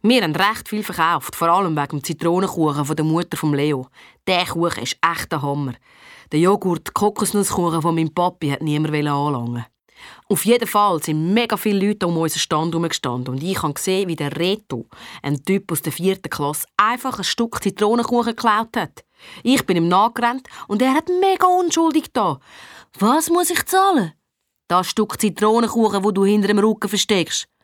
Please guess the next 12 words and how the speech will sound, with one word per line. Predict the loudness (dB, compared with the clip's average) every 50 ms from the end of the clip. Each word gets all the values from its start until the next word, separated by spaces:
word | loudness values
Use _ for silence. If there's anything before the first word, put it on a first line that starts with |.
| _ _ _ _ _ _ _
"Zitronenkuchen? | -8 -8 -8 -2 0 2 4 6 4 4 2 0 -2 -2 -2 -2 -4 -4 -6 -10 -12 -14 _ _ _ _ _
Welcher | -2 0 2 2 2 0 0
Zitronenkuchen?" | 0 -2 0 2 2 4 4 4 2 0 0 2 2 2 2 2 0 -2 -4 -4 -6 _ _ _ _ _ _ _ _
Und | -6 -2 2 2
dann | 2 4 2 2 0
hat | -2
er | -2 -4
das | -4
Stück | 0 0 -2 -2 -2 -4
Zitronenkuchen | -4 -4 0 2 2 2 2 0 0 0 0 0 2 2 2
einfach | 2 2 2 0 0
weggerührt | 2 0 0 0 -2 -2 0 2 2 2 0 -2 -6 -14